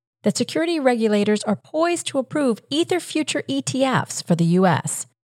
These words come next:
Several firms have applied to list these exchange-traded funds, which would hold derivative contracts tied to Ether rather than Ether itself, but they need the U S and Securities Exchange Commission's blessing.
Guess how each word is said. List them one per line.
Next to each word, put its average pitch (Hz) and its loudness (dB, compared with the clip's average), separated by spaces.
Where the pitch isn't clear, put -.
Several 277 0
firms 269 0
have 202 -2
applied 233 -2
to 185 -2
list 180 0
these 214 0
exchange-traded 202 -2
funds, 175 0
which 180 -2
would 170 2
hold 208 2
derivative 185 0
contracts 160 -2
tied 202 -2
to - -6
Ether 214 -2
rather 180 2
than 165 2
Ether 196 0
itself, - -2
but 156 2
they 143 2
need 160 4
the 160 0
U 180 4
S 196 2
and - -2
Securities 180 -2
Exchange 254 0
Commission's 151 4
blessing. - 0